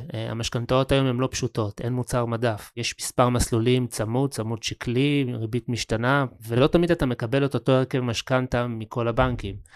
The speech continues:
אז היכולת שלך באמת להשוות ולהבין לאן ללכת ולקבל החלטה נבונה,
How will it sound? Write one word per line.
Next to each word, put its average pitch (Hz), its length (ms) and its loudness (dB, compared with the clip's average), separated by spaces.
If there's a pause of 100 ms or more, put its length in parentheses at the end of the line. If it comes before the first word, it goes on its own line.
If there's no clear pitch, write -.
(280)
אז 107 140 -6
היכולת 143 420 2
שלך - 200 -2
באמת 120 380 0
להשוות 120 760 2
ולהבין 110 800 0 (300)
לאן 123 260 2
ללכת 127 480 0
ולקבל 117 360 -2
החלטה 131 380 0
נבונה, 139 540 -2